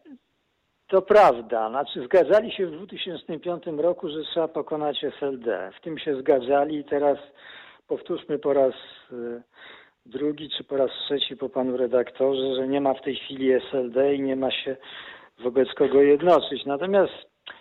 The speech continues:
myślę, że, że, mm, takim, mm, czynnikiem, który mógłby doprowadzić do tego, to jest zmiana pokoleniowa. Te rzeczy, o których pan mówił, te konflikty, te próby unicestwienia się nawzajem,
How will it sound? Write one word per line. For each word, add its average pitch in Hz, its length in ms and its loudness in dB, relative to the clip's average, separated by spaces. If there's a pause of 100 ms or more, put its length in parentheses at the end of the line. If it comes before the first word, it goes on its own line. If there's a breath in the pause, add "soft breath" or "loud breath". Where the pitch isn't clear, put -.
(160 loud breath)
myślę, 196 360 4
że, 170 120 6 (640)
że, 151 300 6 (140)
mm, 139 540 -4 (880 loud breath)
takim, 156 460 -2
mm, 143 680 -2 (140)
czynnikiem, 180 540 4
który 143 280 0
mógłby 147 280 0
doprowadzić 139 640 2
do 147 120 4
tego, 151 280 2
to 160 120 -2
jest 156 180 -2
zmiana 160 300 -2
pokoleniowa. 175 840 2 (280)
Te 170 140 2
rzeczy, 196 300 2
o 165 80 2
których 175 320 -2
pan 165 200 0
mówił, 123 440 -2
te 127 360 -6 (160)
konflikty, 151 640 -2
te 131 140 -6
próby 156 320 2
unicestwienia 160 840 0
się 147 160 -4
nawzajem, 123 580 0